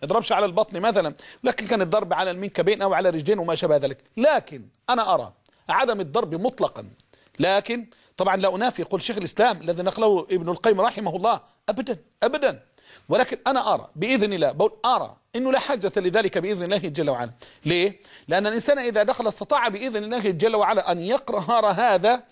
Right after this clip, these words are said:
بالأذكار وبالرقية وبالتحصينات الشرعية، ثم بعد ذلك بإخراجه. لكن إن ترتب على ذلك غلبة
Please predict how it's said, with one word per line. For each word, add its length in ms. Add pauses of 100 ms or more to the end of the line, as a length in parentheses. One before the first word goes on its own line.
(280)
بالأذكار 1000
وبالرقية 840
وبالتحصينات 540
الشرعية، 800
ثم 280
بعد 220
ذلك 280
بإخراجه. 580 (460)
لكن 300
إن 160
ترتب 360
على 200
ذلك 420
غلبة 420